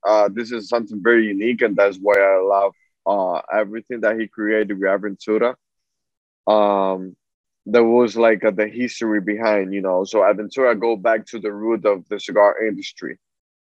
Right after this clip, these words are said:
how everything started. So the cigar industry started back in the days when the Europeans came to the new continent, discovered new lands, and they got to the Caribbean,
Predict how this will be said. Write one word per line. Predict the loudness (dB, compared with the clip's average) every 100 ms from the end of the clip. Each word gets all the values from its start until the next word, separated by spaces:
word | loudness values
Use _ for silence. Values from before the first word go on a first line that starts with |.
| _
how | 4 6 8
everything | 6 4 -2 -4 -6
started. | -8 0 2 4 0 -6 _ _ _
So | -4 2 4 4 2 -4 -16 _
the | -4 -4
cigar | -2 2 4 6
industry | 2 0 -6 -4 -4
started | 0 2 2 0 -4
back | 0 4 4 0
in | -6
the | -8
days | -4 2 2 2 -2
when | -8 -4
the | -2
Europeans | 0 -2 -6 -6 -4 -2 -2 -4 -8 -12 _ _ -6
came | 2 2 2
to | -4
the | -4
new | 0 0
continent, | 0 0 2 0 -2 -4
discovered | -8 0 0 2 0
new | 2 4
lands, | 4 2 0 -4
and |
they | 0 2
got | 4 2
to | 2
the | -4
Caribbean, | -2 0 0 0 0 -2